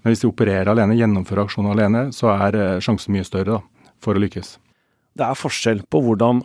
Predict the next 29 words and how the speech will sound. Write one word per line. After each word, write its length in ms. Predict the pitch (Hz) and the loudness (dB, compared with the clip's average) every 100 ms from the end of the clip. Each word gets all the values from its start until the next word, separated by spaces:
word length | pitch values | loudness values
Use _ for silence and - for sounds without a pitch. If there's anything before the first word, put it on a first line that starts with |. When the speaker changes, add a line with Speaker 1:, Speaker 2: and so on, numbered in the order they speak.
| - | -2
Speaker 2:
forskjellige 340 | 113 110 107 | -4 -2 -2
land 220 | 110 101 104 | -2 -2 -4
håndterer 560 | 135 - 120 117 151 | -6 -4 -4 0 -2
terrorister 640 | - 135 120 92 - - 82 | -2 -4 -2 -4 -8 -10 -10
og 80 | - | -14
terrorfare. 520 | - - - - - _ - - | -16 -18 -18 -20 -20 _ -20 -20
Frankrike 600 | - 139 131 - 151 - 190 | -2 0 0 0 0 2 2
har 140 | 147 | 2
for 80 | 135 | 0
eksempel 320 | 127 123 135 | -4 -2 -2
en 80 | 143 - - | -2 -6 -4
hard 320 | 135 127 151 107 - | 2 4 2 -2 -8
linje. 300 | 110 78 - - _ - - | -10 -10 -14 -20 _ -16 -4
Speaker 1:
Frankrike 480 | 131 101 113 123 | -2 0 0 2
er 80 | 127 | 2
jo 80 | 117 | 0
kjent 320 | - 107 107 | -2 -4 -4
for 140 | - 113 | -6 -2
å 60 | 107 | 0
ha 140 | 98 | 0
en, 160 | 101 107 104 | 0 0 0
eh, 420 | 104 104 80 98 | -2 -4 -6 -6
en 140 | 101 | -6
hard 460 | 101 - 107 117 110 | -6 0 2 2 2
militarisert, 880 | 110 107 107 101 - 101 110 - 123 | 0 0 0 0 -2 -2 -2 -6 -10
eh, 100 | 107 | -6
tilnærming 540 | 107 95 90 92 101 107 | -2 -2 -2 0 0 0
til 100 | 101 101 | -2 -2
kontraterror. 640 | 90 95 92 92 98 | -2 -2 -2 -2 -2